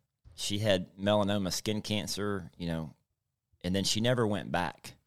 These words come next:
Anyway, it came, it came back after, after the treatments, and, uh, she was in the hospital, and, um, and it wasn't good.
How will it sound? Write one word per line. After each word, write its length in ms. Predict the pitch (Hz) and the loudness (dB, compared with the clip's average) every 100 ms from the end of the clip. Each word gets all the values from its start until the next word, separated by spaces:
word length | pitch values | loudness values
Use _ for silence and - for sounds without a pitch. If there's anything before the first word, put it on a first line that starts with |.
| _ _ _ _ _ | _ _ _ _ _
Anyway, 420 | - 107 98 85 85 | 0 2 4 2 0
it 120 | - | -2
came, 220 | 110 98 | -2 0
it 180 | 90 90 | -2 -2
came 300 | - 107 95 | 0 2 2
back 320 | 87 98 87 | 2 0 -2
after, 420 | - 90 - 87 78 _ _ | -2 -2 -2 -6 -6 _ _
after 240 | 92 - 90 | -2 -2 -4
the 80 | |
treatments, 640 | 73 - 104 107 - - - _ _ _ _ _ _ _ _ _ | -4 -4 -2 -4 -4 -10 -12 _ _ _ _ _ _ _ _ _
and, 360 | 87 85 85 82 | 0 0 0 0
uh, 120 | 80 | 0
she 200 | - 113 | 0 0
was 140 | 101 | 0
in 60 | 90 | 0
the 60 | 80 | -2
hospital, 680 | 87 82 - 87 87 80 78 _ _ _ _ | -2 -4 -4 -2 -2 -2 -6 _ _ _ _
and, 400 | 80 78 76 76 | -6 -6 -6 -6
um, 440 | 73 73 71 69 64 _ _ _ _ _ _ _ _ _ _ _ _ _ - | -4 -6 -6 -8 -12 _ _ _ _ _ _ _ _ _ _ _ _ _ -6
and 100 | 87 | -4
it 80 | 80 | -2
wasn't 340 | 82 80 55 | -2 -4 -6
good. 280 | 85 82 69 | -6 -4 -6